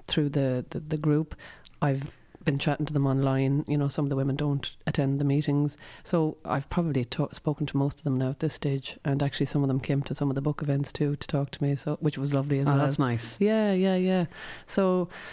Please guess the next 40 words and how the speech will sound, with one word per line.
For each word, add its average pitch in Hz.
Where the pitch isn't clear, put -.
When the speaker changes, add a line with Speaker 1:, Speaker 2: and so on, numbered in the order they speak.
Speaker 1:
you 240
know, 202
uh, 202
um, 180
actually 175
one 160
of 156
the 151
women 151
came 151
to 151
the, 143
the, 156
lo-, 147
the 143
event 151
in 147
Limerick 147
the 160
other 151
day, 151
which, -
and 151
I -
was 147
really 160
delighted 156
to 165
see 160
her 165
there 170
because 156
she 151
has, 147
uh, 147
been 147
very 147
private 147
about 151
her, 143